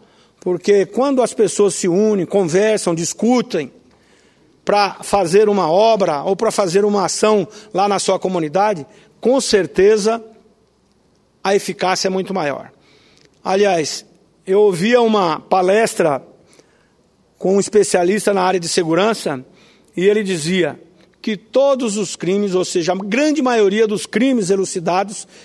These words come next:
se dá com a participação da comunidade, com a informação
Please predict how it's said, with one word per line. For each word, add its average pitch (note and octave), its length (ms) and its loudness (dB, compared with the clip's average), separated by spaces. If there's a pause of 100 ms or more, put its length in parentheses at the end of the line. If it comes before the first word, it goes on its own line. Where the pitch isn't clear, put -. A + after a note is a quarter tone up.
(120)
se - 220 -6
dá F3 240 2
com G3 100 -2
a F#3+ 60 -2
participação F3+ 760 -2
da F3+ 100 -2
comunidade, F3 760 -4 (340)
com F3 80 -2
a G3 80 2
informação G#3+ 840 0